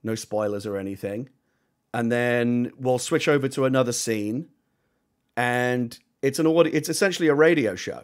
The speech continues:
It's all audio. And there's stuff on the screen for you to look at, but it really is just because, you know,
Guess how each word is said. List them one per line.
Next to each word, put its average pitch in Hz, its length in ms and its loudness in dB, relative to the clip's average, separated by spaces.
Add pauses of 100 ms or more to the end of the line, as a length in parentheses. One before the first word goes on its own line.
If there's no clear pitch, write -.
It's 123 200 -8
all 143 500 2
audio. 117 380 2 (960)
And 139 120 4
there's 156 160 4
stuff 247 240 4
on 196 140 4
the 160 80 0
screen 156 300 2
for 156 80 -4
you 139 80 4
to 120 80 -4
look 120 200 -2
at, 165 160 2
but 156 120 0
it 147 60 -4
really 139 260 2
is 131 80 -4
just 131 180 -8
because, 120 260 -6
you 120 60 -6
know, 107 180 -4